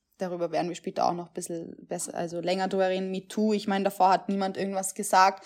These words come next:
Und als die metoo-Kampagne so durch die Decke gegangen ist, haben dann auch viel, viel mehr Frauen aufgesprochen. Und ich meine, die Reaktion war ja sehr oft,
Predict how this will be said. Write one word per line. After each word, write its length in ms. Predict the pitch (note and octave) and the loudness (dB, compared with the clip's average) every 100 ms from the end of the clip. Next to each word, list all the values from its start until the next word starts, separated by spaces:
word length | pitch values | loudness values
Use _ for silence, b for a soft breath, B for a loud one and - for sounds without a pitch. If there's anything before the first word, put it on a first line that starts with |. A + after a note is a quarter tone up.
| B B B | B B B
Und 140 | F#3+ F#3 | -4 0
als 200 | F#3 F#3 | 0 0
die 140 | G3+ | -4
metoo-Kampagne 840 | G3 G3+ G3+ G3+ A3 G3+ G3+ G3+ G3 | -2 -2 -2 -4 -2 0 2 2 0
so 80 | |
durch 180 | F#3+ G3+ | -2 -4
die 120 | G#3+ | 0
Decke 260 | G3+ G3 G#3 | 2 2 2
gegangen 300 | F#3+ F#3+ F#3 | 2 2 2
ist, 140 | G3 | -2
haben 180 | G3 G3 | 0 0
dann 120 | F#3+ | 0
auch 100 | E3+ | 0
viel, 220 | - F#3 F3+ | -4 -8 -4
viel 640 | G3 F3 F#3 F#3+ - A3 | -2 -2 -4 -6 0 2
mehr 140 | G3+ | 2
Frauen 300 | G3+ F#3 F#3 | 6 6 8
aufgesprochen. 640 | F3+ B3 G#3 - F3+ F#3 | 8 6 2 2 2 4
Und 140 | F#3 F#3+ | -2 -6
ich 120 | - | -2
meine, 160 | F#3 F#3+ | 0 0
die 100 | F#3+ | 2
Reaktion 500 | F#3 F#3 - G#3+ G#3+ | 4 4 2 2 6
war 100 | G3 | 6
ja 140 | G3 | 8
sehr 140 | G3 | 8
oft, 140 | G3 | 6